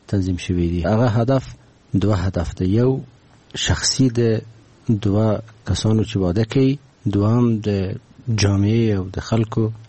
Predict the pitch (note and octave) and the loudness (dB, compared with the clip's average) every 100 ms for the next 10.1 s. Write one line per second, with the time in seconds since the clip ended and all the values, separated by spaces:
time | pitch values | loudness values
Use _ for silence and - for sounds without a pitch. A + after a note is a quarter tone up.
0 | G#2 G2 F#2+ G2+ G2 A2+ G2+ G2 F#2+ F#2 | -2 0 0 0 2 0 0 -2 0 2
1 | F#2+ G2+ A2 G#2 F#2+ F#2 F#2 F#2+ F2+ - | 2 2 2 2 0 -2 0 0 0 0
2 | F#2 G2 F2 E2 - _ - A#2+ - E3+ | 0 2 0 -2 -10 _ -2 -2 2 0
3 | C#3 D3+ D#3+ - D3 D3 C#3 C#3+ - C#3 | 0 2 2 2 2 2 0 -2 0 0
4 | C3 - - C3+ - C#3+ C#3 C#3 C3 C3+ | 0 -2 0 0 2 2 2 2 0 0
5 | C#3 C3 A#2 G2 G2 G2+ A2 F#2 A2+ G#2+ | -2 -4 -2 0 2 4 2 2 0 0
6 | G#2+ F#2+ F2+ F#2+ - - - F2+ - E2 | 0 -2 -2 -6 -10 -16 -6 -4 0 0
7 | E2 E2 F2+ G2+ - - - A#2 - - | 0 0 -4 -10 -20 -16 -2 -2 0 -2
8 | A2 B2+ C#3+ C#3 - - - G#2+ A#2 A#2+ | 0 2 2 0 -8 -20 -6 0 2 2
9 | A#2 A2+ - - _ - - F#2+ - G#2+ | 0 -4 -14 -20 _ -14 -10 -8 -2 0